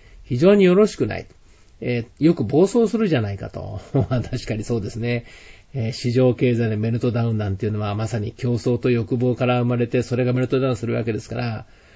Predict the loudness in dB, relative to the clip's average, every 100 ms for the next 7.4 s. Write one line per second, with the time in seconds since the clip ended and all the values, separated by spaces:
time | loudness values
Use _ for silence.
0 | -20 -12 -4 -2 0 0 0 0 0 0
1 | 0 -2 -4 -2 -2 -4 -4 -2 0 -2
2 | -6 -6 -6 -4 -2 0 2 2 2 2
3 | 2 0 -2 -6 -8 -8 -10 -12 -14 -20
4 | -20 -20 -6 -4 0 0 0 0 -2 -2
5 | -2 -2 -4 -4 -4 -2 -2 -4 -6 -6
6 | -8 -14 -20 -20 _ 0 4 4 2 -2
7 | 2 4 2 0